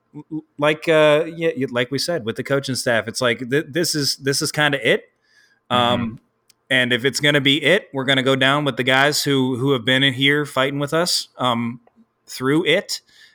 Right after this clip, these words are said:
Speaker 1: And, you know, I mean, we have a lot of guys who, who took lumps last year, but a lot of guys who showed, showed flashes here and there. It was just, it was so inconsistent. You know, it'd be, it'd be, it's Jacoby Spell's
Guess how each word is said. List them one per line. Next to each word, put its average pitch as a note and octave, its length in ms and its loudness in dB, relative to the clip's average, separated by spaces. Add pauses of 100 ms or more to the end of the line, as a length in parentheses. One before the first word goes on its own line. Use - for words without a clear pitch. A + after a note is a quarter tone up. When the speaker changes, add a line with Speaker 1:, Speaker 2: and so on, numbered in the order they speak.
(160)
Speaker 1:
And, B2 440 0
you E3 120 -4
know, C#3 200 2
I D3+ 80 0
mean, D3+ 140 0
we A3 100 2
have D4 100 2
a G#3 60 2
lot F#3 180 4
of F#3+ 80 -2
guys E3+ 380 2
who, D#3 400 2 (1300)
who G3 160 0
took A#3 260 2
lumps G3+ 260 2
last D#3+ 280 4
year, D#3+ 100 4
but D#3 140 2
a - 20 2
lot F#3 160 4
of G#3 60 -2
guys G3 240 2
who G3 80 -2
showed, E3+ 340 2 (180)
showed F#3 300 0
flashes C#3 420 0
here G#2+ 140 -4
and G#2+ 100 -4
there. A2 160 0
It B2+ 40 2
was C#3 100 0
just, G3 240 0
it F3 60 2
was - 320 -2
so G#3+ 320 2
inconsistent. F#3 600 -2
You A#2+ 80 -2
know, C3 140 2
it'd C3+ 140 0
be, C#3 260 4
it'd C3 140 -2
be, C3+ 320 2 (260)
it's - 280 -2
Jacoby E3+ 440 0
Spell's F3+ 600 2